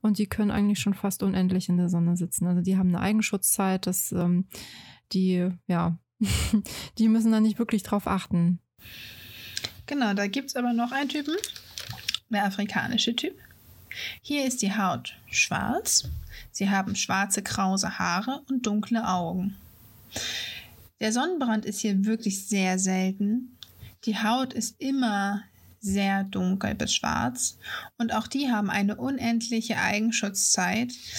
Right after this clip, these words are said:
Speaker 2: ähm, dadurch, dass sie eine, einen starken Eigenschutz durch ihre Lichtspiele haben. Also die haben meist auch eine dickere Hornschicht.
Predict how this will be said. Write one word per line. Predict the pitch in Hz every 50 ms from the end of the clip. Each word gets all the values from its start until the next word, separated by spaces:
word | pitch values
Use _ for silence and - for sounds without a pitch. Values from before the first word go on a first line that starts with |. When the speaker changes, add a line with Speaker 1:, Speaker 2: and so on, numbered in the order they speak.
| - - - - - -
Speaker 2:
ähm, | - 208 208 202 208 202 208 202 202 190 196
dadurch, | 208 196 208 220 247 262 277 262 -
dass | - 208 202 214 - -
sie | 247 262 233
eine, | - 196 214 214 214 214 208 214 202 - - - - - _
einen | - 220 214 202 208 -
starken | - - - 233 226 262 269 247 247 226
Eigenschutz | - 196 226 302 349 - 233 - - 202 190 196 - - - -
durch | - 226 214 - -
ihre | 233 220 - 220
Lichtspiele | 226 254 254 - - - - - 202 190 175 170 170 180 175
haben. | 165 160 180 180 180 -
Also | - 208 214 208
die | 208 208 196
haben | 226 226 220 214
meist | 214 208 208 240 240 - 214
auch | 226 -
eine | - 202 214 214 220 214
dickere | - 226 233 - - 247 240 240 240 226 226 226 240 233 - - - - - -
Hornschicht. | - 226 220 220 220 208 - - - 156 190 - - - - -